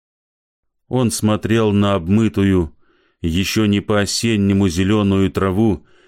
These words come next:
тщательно подстриженных газонов, по которым ходили нахохлившиеся чайки.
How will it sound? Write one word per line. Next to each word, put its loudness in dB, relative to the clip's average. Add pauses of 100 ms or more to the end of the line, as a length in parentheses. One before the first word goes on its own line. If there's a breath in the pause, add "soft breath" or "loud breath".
(160 soft breath)
тщательно -2
подстриженных -2
газонов, -2 (560)
по -2
которым -2
ходили -2
нахохлившиеся -2
чайки. -4